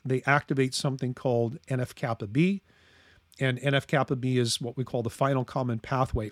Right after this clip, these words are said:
All inflammatory triggers are trying to do one thing, and that is to encourage this character called N F kappa B, nuclear factor kappa B, to go into the nucleus of your cell,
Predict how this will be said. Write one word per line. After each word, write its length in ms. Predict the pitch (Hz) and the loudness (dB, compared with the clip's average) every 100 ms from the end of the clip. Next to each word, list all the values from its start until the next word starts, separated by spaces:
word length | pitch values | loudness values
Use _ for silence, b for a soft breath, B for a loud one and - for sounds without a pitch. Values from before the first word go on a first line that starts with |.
| - | 2
All 260 | 147 160 | 4 6
inflammatory 640 | 151 - 135 131 - 123 | 4 2 0 0 0 -2
triggers 400 | 113 139 120 113 | 0 0 0 0
are 80 | 117 | -2
trying 260 | 110 143 131 | -4 -2 -2
to 60 | |
do 180 | 117 120 | 0 -2
one 220 | 110 113 | -2 -2
thing, 320 | 110 170 123 - B B B | 0 0 0 -4 B B B
and 140 | 139 135 | -2 2
that 180 | 143 | 2
is 220 | 147 135 - | 2 0 0
to 200 | 135 117 | -2 -4
encourage 520 | 110 156 151 139 - | -2 2 2 2 0
this 160 | 127 | -2
character 460 | - 151 135 120 120 | 0 2 2 2 -4
called 300 | - 120 113 - | 0 0 0 -2
N 280 | 135 143 - | 0 0 0
F 220 | 131 - | -2 -2
kappa 300 | - 127 190 | -2 -2 -2
B, 220 | 123 117 | 0 -2
nuclear 380 | 120 127 139 127 | 0 0 2 2
factor 380 | - 127 123 123 | 2 -2 -2 -4
kappa 320 | - 117 151 | -4 -2 -2
B, 300 | 123 110 113 B B B B | 0 -2 -2 B B B B
to 100 | - | -2
go 240 | 131 135 127 | 4 4 4
into 260 | 156 156 143 | 2 2 2
the 80 | |
nucleus 580 | 127 135 165 160 143 - | 2 2 2 4 4 2
of 140 | 135 123 | -2 -2
your 80 | |
cell, 480 | 117 - 123 120 117 | -2 0 2 2 0